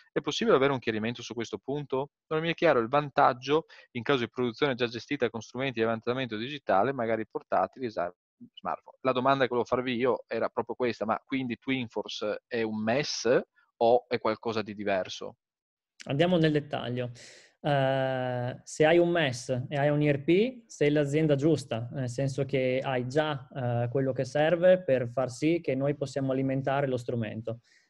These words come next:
Speaker 2: Questi dati che sono presenti sul mes e sull'I R P sono fondamentali per far sì che l'operatore possa avere le informazioni su Twinforce.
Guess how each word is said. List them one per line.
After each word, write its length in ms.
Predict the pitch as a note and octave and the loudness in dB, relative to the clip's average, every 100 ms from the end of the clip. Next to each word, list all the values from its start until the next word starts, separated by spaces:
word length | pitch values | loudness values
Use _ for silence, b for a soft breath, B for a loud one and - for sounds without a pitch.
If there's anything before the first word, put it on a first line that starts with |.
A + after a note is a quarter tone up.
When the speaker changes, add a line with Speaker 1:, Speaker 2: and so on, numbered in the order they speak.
| _ | _
Speaker 2:
Questi 320 | D#3+ D#3+ F3 | -2 0 4
dati 560 | D3 D#3 E3+ F#3+ F#3+ F3+ | 4 4 2 0 -4 -4
che 140 | - | -6
sono 220 | B2 C3+ B2+ | -4 -2 -2
presenti 340 | C3 C3+ C3+ | 0 0 -2
sul 160 | B2 C3 | -4 -2
mes 260 | C3+ C#3 | 0 -2
e 40 | C#3+ | -2
sull'I 220 | C#3+ C3 | -2 -2
R 80 | B2 | -2
P 140 | D#3 | -2
sono 260 | D#3+ C3+ B2+ | -2 -4 -6
fondamentali 960 | B2 D3 C#3+ C#3 B2 C#3 C#3+ D#3 E3 | -2 -2 0 -2 -2 -2 0 0 0
per 140 | D#3 B2 | 0 -2
far 160 | B2+ | -2
sì 180 | A#2+ C#3+ | -2 -4
che 80 | C#3 | -2
l'operatore 640 | A#2+ A#2+ A#2+ A#2 C#3+ D3+ C#3+ | -2 -2 -4 0 2 2 0
possa 240 | B2+ B2+ | -4 -6
avere 260 | B2 C3+ C3+ | -2 0 2
le 120 | C#3 | 0
informazioni 640 | D3+ C#3+ C#3 B2+ C#3 C#3 | 0 0 -2 -2 -2 -2
su 220 | C3 C3 A#2+ | -2 -6 -4
Twinforce. 560 | A2+ A#2 - A#2+ - | -6 -8 -8 -10 -10